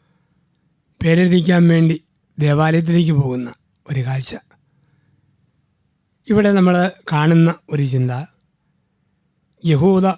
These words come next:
പാരമ്പര്യം മാനിച്ച യൗസേപ്പും മാതാവും, മതനിയമങ്ങൾ പാരമ്പര്യങ്ങൾ അക്ഷരം പ്രതി പാലിക്കുന്ന യൗസേപ്പിനെയും മറിയത്തെയുമാണ്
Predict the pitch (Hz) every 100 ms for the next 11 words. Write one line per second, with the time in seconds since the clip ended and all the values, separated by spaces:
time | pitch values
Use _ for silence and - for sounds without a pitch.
0 | - - 147 151 160 156 156 147 139 143
1 | 160 160 - 170 - 135 - 151 139 135
2 | 127 127 117 104 _ _ _ _ _ _
3 | _ _ _ _ - 165 170 208 208 196
4 | 196 190 190 175 156 151 160 151 135 135
5 | 143 - _ _ _ _ _ _ _ -
6 | 170 - - 233 202 175 147 139 143 147
7 | 147 147 160 - _ _ _ 156 156 -
8 | 180 170 156 151 156 - _ - 147 151
9 | 170 165 156 131 127